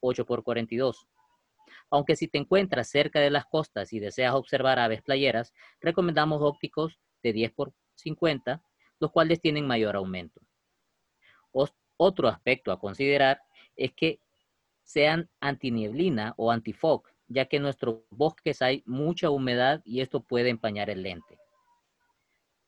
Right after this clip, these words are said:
Recomendamos primero observar aves con nuestros propios ojos y luego, sin quitarle la vista del ave,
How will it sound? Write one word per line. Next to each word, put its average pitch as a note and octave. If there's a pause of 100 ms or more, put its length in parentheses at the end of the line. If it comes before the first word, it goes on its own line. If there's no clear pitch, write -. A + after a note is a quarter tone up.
(380)
Recomendamos D3
primero F3+
observar C#3 (360)
aves E3 (500)
con C#3
nuestros B2
propios G#2
ojos C3+ (560)
y E3
luego, D#3+ (260)
sin C#3
quitarle C3
la E3+
vista F#3
del F3+
ave, B2+